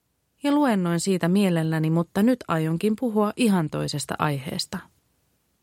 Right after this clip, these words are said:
Tässä on uskoakseni se juttu, mikä erottaa nuoren ihmisen keski-ikäisestä.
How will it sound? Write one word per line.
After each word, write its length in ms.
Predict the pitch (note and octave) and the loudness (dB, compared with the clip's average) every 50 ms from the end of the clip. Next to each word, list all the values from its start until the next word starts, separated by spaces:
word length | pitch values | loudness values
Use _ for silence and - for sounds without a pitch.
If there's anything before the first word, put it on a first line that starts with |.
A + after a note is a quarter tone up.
| _ _ _ _ _ _ _ _ _ _ _ _ _ _ _ _ _ _ | _ _ _ _ _ _ _ _ _ _ _ _ _ _ _ _ _ _
Tässä 400 | - D4+ D#4 D#4 - - F3+ F3 | 0 0 0 0 0 0 2 2
on 120 | E3 E3+ F3+ | 4 4 2
uskoakseni 720 | G3 F#3 - - - E3+ E3 D#3+ - - F3+ E3 E3 E3 | 2 0 -2 -2 0 0 0 0 -2 -2 -2 0 0 0
se 120 | - - G3+ | 0 0 2
juttu, 480 | F3+ G3 G3+ G3 _ _ - D#3+ D#3 D#3 _ _ _ _ _ - | 2 2 0 0 _ _ -6 -6 -6 -8 _ _ _ _ _ -4
mikä 220 | G3 F#3 - F#3 | -2 2 2 2
erottaa 580 | - G3 F#3+ G#3+ G3+ F#3 - _ - F3 E3+ E3 | 4 4 2 2 2 0 -2 _ -2 0 0 2
nuoren 420 | E3+ G3+ A3+ G#3+ F#3 E3 D3+ D3+ - | 2 2 2 2 0 0 -2 -2 -2
ihmisen 480 | - F#3+ E3+ D#3+ E3 D3+ D#3+ D#3+ D#3+ E3 | -2 0 0 0 0 0 0 0 0 0
keski-ikäisestä. 1120 | - F#3+ F3 - - - E3 - E3+ - - D#3 D3 D3+ D#3 - F3+ F3 - - - - | 2 0 0 0 -4 -8 -10 -8 -8 -8 -6 -6 -6 -4 -4 -4 -4 -6 -6 -6 -8 -8